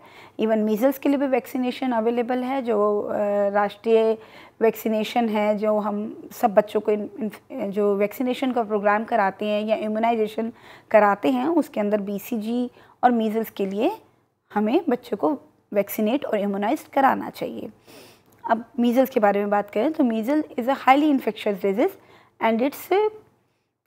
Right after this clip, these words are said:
अ, complications are more harmful। कोई भी डिजीज़ जब स्टार्ट होता है,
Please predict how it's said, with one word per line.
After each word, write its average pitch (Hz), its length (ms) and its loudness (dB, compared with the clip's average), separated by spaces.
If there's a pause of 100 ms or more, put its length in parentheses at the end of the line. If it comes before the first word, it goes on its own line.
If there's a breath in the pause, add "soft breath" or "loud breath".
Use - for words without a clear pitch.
(100)
अ, 214 180 2
complications 285 800 4
are 294 220 8 (180)
more 233 400 4
harmful। 214 420 -8 (520 soft breath)
कोई 359 240 6
भी 392 140 6
डिजीज़ 240 680 2
जब 202 120 -6
स्टार्ट - 440 4
होता 240 280 4
है, 240 320 2